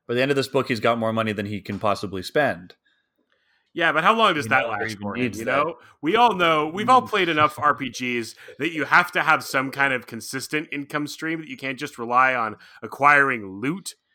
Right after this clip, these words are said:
Speaker 2: that you also have to have your diligent people at home, you know, farming the hay bales or whatever it is they do.
Speaker 1: I mean, also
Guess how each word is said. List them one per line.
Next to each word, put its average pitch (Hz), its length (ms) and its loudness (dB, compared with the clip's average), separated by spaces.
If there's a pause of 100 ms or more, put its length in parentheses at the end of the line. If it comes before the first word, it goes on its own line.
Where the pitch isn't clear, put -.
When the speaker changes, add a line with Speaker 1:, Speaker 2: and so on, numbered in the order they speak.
(240)
Speaker 2:
that - 80 -16
you 135 120 -10
also 139 240 -6
have 143 220 2
to 143 100 -6
have 131 220 -2
your 123 140 -6
diligent 135 640 -6 (320)
people 151 340 -4
at 135 80 -4
home, 143 480 -8
you 147 80 -14
know, 123 240 -8
farming 143 500 -2
the 127 120 -6
hay 135 180 -6
bales 139 420 -6
or 143 60 -6
whatever 135 320 -6
it 135 60 -8
is 135 160 -10
they 135 120 -8
do. 139 400 -10 (960)
Speaker 1:
I 139 40 -2
mean, 156 100 2
also 160 500 4